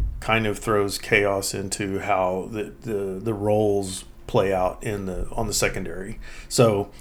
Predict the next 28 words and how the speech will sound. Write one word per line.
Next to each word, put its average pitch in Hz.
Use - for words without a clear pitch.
I'm 131
just 135
saying 131
that 113
to 110
say, 107
I, 135
I 127
think 131
we'd 120
need 120
to 113
watch 107
a 123
little 123
bit 120
more, 131
but 110
obviously 113
he 135
got 110
the, 104
the 110
bulk 101
of 92
the 92
target. 90
So, 92